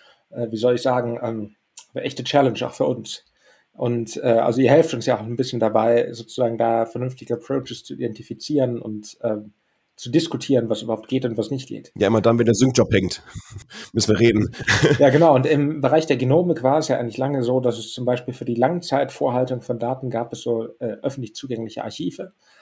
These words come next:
Speaker 1: äh, wie zum Beispiel von N C B I oder das European Nucleotide Archive.
Speaker 2: Ja.
Speaker 1: Die waren eigentlich und sind im Moment auch immer noch kostenlos. Äh, aber auch da, ähm, regt sich schon seit längerer Zeit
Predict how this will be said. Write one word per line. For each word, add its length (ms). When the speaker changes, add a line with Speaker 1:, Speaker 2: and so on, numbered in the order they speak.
Speaker 1:
äh, 220
wie 100
zum 160
Beispiel 580
von 160
N 140
C 140
B 100
I 340
oder 200
das 220
European 380
Nucleotide 460
Archive. 280
Speaker 2:
Ja. 120
Speaker 1:
Die 240
waren 320
eigentlich 400
und 140
sind 200
im 100
Moment 280
auch 100
immer 100
noch 120
kostenlos. 720
Äh, 200
aber 200
auch 100
da, 540
ähm, 340
regt 440
sich 200
schon 200
seit 160
längerer 420
Zeit 600